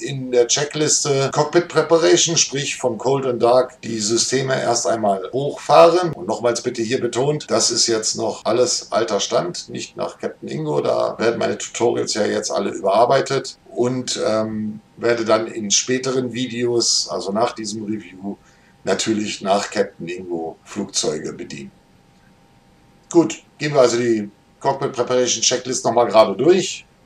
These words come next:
Parking brake on. Parking brake is on. Chock pins and covers removed. Also checked. Engine eins und zwei off. Checked.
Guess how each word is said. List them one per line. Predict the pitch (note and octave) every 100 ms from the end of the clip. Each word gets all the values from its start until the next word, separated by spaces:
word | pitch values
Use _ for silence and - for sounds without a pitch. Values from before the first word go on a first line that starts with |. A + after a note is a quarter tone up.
| _
Parking | - - A2+ F2
brake | F#2 F2 -
on. | A#2 E3+ G3+ D#3+ - - _ _ _
Parking | - F2 - G2+
brake | F#2 F2 -
is | C3+ -
on. | C#3 C#3 C#3+ C3 -
Chock | - - - -
pins | - C#3 D3
and | A#2+ A2
covers | A2+ B2 B2+ -
removed. | G2 G2 F#2+ B2+ G#3 A3 - - - - - - - - - - - - - - _ _ _ _ _ _
Also | - F2
checked. | - C3+ D#3+ - - - - _ _ _ _ _ _ _ -
Engine | B2+ D3 B2 B2 -
eins | A2+ B2 -
und | A#2 G#2
zwei | - B2 - -
off. | - D#3 G3 - - - _ _ _ _
Checked. | - C3 E3 E3+ - -